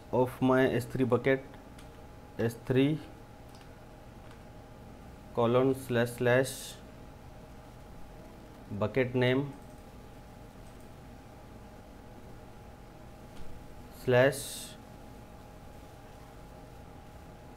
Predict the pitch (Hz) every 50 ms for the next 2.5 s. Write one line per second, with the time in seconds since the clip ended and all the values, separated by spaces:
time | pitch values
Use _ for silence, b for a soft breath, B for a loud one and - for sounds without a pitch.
0 | - - - - - - - - - - - - - - - - - - - -
1 | - - - - - - - - - 117 135 127 127 - 131 120 117 135 139 135
2 | - - 135 120 120 120 117 107 101 92